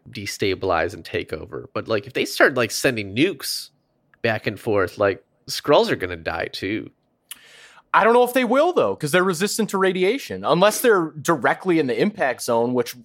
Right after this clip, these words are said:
Speaker 2: right now, all the rebels, at least, are in a place where no humans are even allowed to get within. Not
Speaker 1: Yeah.
Speaker 2: allowed, but, like, they'll <laughs> get radiated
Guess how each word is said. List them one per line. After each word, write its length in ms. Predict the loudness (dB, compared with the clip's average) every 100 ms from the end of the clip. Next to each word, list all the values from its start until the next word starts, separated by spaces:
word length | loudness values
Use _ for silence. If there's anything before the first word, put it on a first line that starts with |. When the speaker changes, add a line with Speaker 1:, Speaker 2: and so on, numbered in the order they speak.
| -2
Speaker 2:
right 280 | 2 2 2
now, 640 | -2 0 0 -2 -4 -2
all 240 | 2 2
the 140 | 2 0
rebels, 540 | 2 2 2 0 -2
at 160 | -4 -6
least, 380 | -8 -8 -8 -2
are 200 | 2 2
in 540 | 2 -2 -2 -2 -4 -8 _ _ _ _ _ _
a 100 | -4
place 420 | 0 2 2 0
where 460 | 0 4 4 2 -2 -8
no 300 | 2 4 2
humans 720 | 0 0 2 0 -2 -6 -6 0
are 180 | 2 2
even 320 | -2 0 0
allowed 460 | 2 4 2 2
to 80 | -4
get 240 | -8 -6 -4
within. 480 | -2 -2 -2 -6 -12 _ 0
Not 240 | 2 2
Speaker 1:
Yeah. 100 | 2
Speaker 2:
allowed, 460 | 0 4 4 4 2
but, 160 | 0
like, 420 | 2 0 -2 -12 -4
they'll 460 | 0 2 2 0
<laughs> 320 | -2 -4 -6 -8
get 240 | -6 -6 _ _ -4
radiated 640 | -2 0 -2 -4 -6 -8